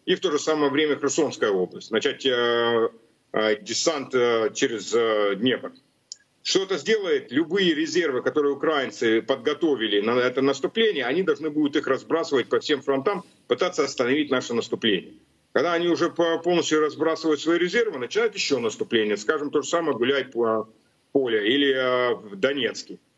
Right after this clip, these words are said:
в Донецкой области. Полное наступление. Не дом за домом драться.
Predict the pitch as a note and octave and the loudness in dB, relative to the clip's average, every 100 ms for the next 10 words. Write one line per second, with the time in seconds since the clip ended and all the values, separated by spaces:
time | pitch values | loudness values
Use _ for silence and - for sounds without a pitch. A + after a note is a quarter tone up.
0 | _ A2 A#2 C3+ - A#2+ G#2+ F#2+ F#2 _ | _ -2 0 0 0 0 0 -4 -8 _
1 | _ F#3+ F#3 D3 A#2 G#2+ - G#2 A2+ G2+ | _ 0 0 -2 -4 -4 -4 -2 0 0
2 | G2+ C3 D#3 A#3 A#3 F#3+ D#3 C3+ D#3 C3 | 2 0 2 0 0 0 -2 2 0 0
3 | A#2+ A#2+ A#2 - - | -2 0 0 -2 -8